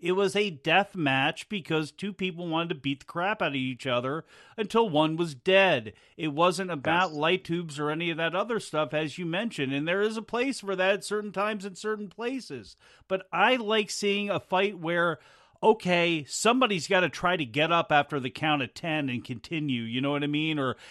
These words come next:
Speaker 1: how many falls
Speaker 2: Yeah.
Speaker 1: until you can't go anymore? Like,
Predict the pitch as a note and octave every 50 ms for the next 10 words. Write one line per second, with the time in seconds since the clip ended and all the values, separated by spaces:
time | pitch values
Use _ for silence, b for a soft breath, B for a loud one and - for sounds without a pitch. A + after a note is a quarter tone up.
0 | B B - F#3+ G#3+ G#3+ A3 G#3+ G#3+ G3+ - - - F#3+ C#4+ D4 - D4 C#4+ F#3+
1 | B2 A#2+ F3 F3+ D#3+ D3+ B2 - - F#3+ G3 F3 C#3+ A#2 G#2 C#3 D3 D#3+ F#3+ G3
2 | F#3 E3 D3+ C3+ C3 C3 C3 B2 B2 B2 B2+ B2+ C#3 C#3+ C#3+ B2 _